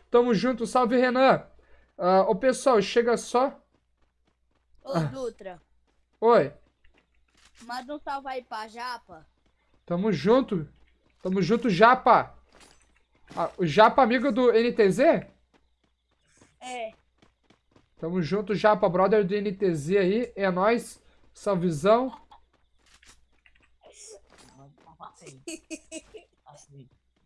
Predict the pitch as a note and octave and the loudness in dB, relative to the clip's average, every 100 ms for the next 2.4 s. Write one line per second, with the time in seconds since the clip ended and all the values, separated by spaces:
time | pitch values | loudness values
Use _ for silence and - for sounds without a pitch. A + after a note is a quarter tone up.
0 | - - _ C#4 - _ _ _ _ C#3 | -20 -20 _ -18 -18 _ _ _ _ -20
1 | B2+ B2 _ - A#4 A4+ D#3+ D#3+ D#3 F#3 | -20 -20 _ -20 -14 -10 -8 -10 -10 -8
2 | E3 C#3+ F3 | -8 -6 -8